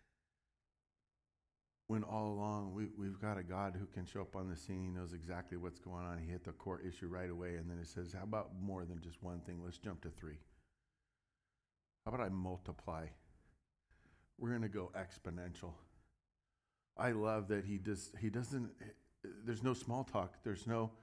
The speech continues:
"Would you like me to get you to the pool?" Or, "Would you like me to get a friend to help you to get the pool?" Or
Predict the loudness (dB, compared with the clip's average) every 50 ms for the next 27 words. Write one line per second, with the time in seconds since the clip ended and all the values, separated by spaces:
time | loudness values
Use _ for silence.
0 | -20 -20 -20 -20 -20 -20 -20 -20 _ _ -2 0 2 2 2 4 4 4 4 2
1 | 2 2 2 2 2 2 2 2 2 0 -2 -6 -4 -4 -4 -4 -4 -4 -4 -4
2 | -2 -2 -2 -2 -4 -4 -6 -6 -8 -8 -10 -16 -20 -20 -20 _ -20 -20 -20 -20
3 | _ _ _ _ _ _ _ _ _ _ _ _ _ _ _ _ -4 -4 -2 0
4 | -2 -2 0 0 2 2 4 4 4 4 2 2 4 6 6 6 6 6 4 2
5 | 2 0 0 -2 -2 -2 0 0 -2 -2 -4 -6 -6 -8 -8 -6 -6 -4 -4 -4
6 | -4 -4 -4 -4 -4 -6